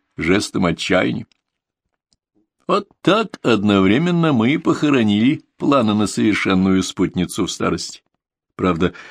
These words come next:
я ещё какое-то время трепыхался, думал, что наше новое сожительство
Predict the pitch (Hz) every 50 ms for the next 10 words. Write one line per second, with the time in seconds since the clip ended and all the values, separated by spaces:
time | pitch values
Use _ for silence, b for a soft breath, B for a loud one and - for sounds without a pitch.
0 | B B B - 98 98 98 95 87 - - - - - - 98 92 - 95 87
1 | 90 92 90 92 - - 87 80 - 92 90 - - 92 101 131 156 165 147 -
2 | - - - 92 B B B B B B - 92 92 98 95 95 95 85 - -
3 | - 104 95 98 92 - - 95 87 90 104 123 117 110 107 101 - - - 92
4 | 78 87 - - - 131 104 - - 117 104